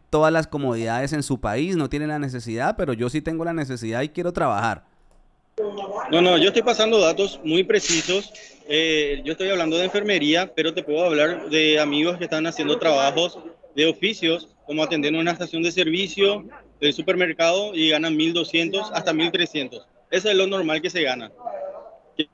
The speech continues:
Speaker 2: que se puede llegar a ganar. Eh,
Speaker 1: No, pero yo te lo,
Speaker 2: depende
Speaker 1: yo
Speaker 2: mucho.
Speaker 1: te lo preguntaba en el sector de la salud, que me decías que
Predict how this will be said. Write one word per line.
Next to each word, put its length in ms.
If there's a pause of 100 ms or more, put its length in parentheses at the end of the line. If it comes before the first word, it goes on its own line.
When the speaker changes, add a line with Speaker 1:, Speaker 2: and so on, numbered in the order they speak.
(120)
Speaker 2:
que 100
se 100
puede 260
llegar 300
a 60
ganar. 360 (840)
Eh, 880 (220)
Speaker 1:
No, 100
pero 140
yo 60
te 80
lo, 60
Speaker 2:
depende 160
Speaker 1:
yo 60
Speaker 2:
mucho. 60
Speaker 1:
te 80
lo 80
preguntaba 380
en 80
el 80
sector 340
de 100
la 80
salud, 340
que 140
me 120
decías 340
que 180